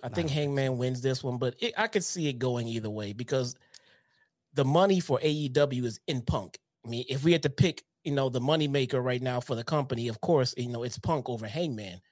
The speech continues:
Speaker 2: But what are they going for right now? You know, a champion that's gonna draw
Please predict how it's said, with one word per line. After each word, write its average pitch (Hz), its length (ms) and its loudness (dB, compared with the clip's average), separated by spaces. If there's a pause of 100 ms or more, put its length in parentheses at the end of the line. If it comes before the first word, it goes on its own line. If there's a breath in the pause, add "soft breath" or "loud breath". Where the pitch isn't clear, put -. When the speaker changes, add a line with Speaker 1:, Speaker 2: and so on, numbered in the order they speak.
(680)
Speaker 2:
But 131 220 -2
what 110 280 2
are 151 40 8
they 143 140 4
going 135 340 4
for 95 280 -8
right 90 180 -10
now? 85 340 -14 (260)
You 113 80 -10
know, 101 160 -6
a 101 60 -4
champion 135 460 0
that's 131 100 0
gonna 127 180 -2
draw 147 500 4